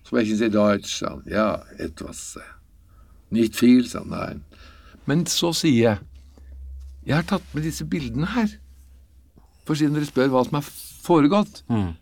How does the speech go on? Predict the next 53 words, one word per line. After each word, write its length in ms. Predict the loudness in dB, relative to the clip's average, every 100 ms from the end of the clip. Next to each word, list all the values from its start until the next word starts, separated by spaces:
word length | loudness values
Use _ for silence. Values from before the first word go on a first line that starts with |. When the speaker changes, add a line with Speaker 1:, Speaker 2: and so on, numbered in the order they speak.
| _ -2
Speaker 1:
så 100 | 4
vil 100 | 6
jeg 60 | 6
gjerne 160 | 4 2
si 240 | 2 2
før 320 | 2 2 4 4
jeg 100 | 2
begynner 180 | 2
å 80 | 2
synge 220 | 2 2 0
det. 140 | -4 -10 _ -20 -12 2
Hvis 180 | 2 4
jeg 200 | 4 4
var 100 | 4 2
en 60 |
tysk 280 | 0 -2 -4
sanger, 460 | -2 -2 0 -4 -8 _ _ _ -12
så», 260 | -4 0 0
sa 120 | 2
jeg, 220 | 2 0 -4 -14 _ _
«hvis 160 | 0 2
jeg 100 | 2
da 160 | 2 2
sang, 400 | 0 0 0 -2
eh, 140 | -6 -10 _ _ _ _ _ _ _ _ _ _ _ _ 0
teksten 380 | 2 2 0 2
er, 200 | 4 4
ja, 120 | 4 0 -4 -14 -12 -4
det 80 | -2
vet 180 | 0 0
vi 60 |
jo 60 | 0
det. 140 | 0 -4 -16 _ _ _ _ _ _ -2
Die 140 | 2 2
Luft 300 | 2 -2 -8
ist 140 | -6
kühl 300 | -2 -2 -2
und 120 | -4 -4
es 120 | -2
dunkelt 440 | -2 -2 -4 -4
und 160 | -4 -2
ruhig 400 | -2 -4 -4 -6
fließt 340 | -8 -8 -8
der 120 | -10 -10
Rhein.» 280 | -12 -14 -2
Lorelei! 600 | 6 8 8 6 6 2 -4 _ _ -2
Jeg 100 | 2
kan 140 | 4
jo 80 | 4
synge 220 | 4 4 4
den 140 | 2
for 120 | 2
meg. 180 | 2 -2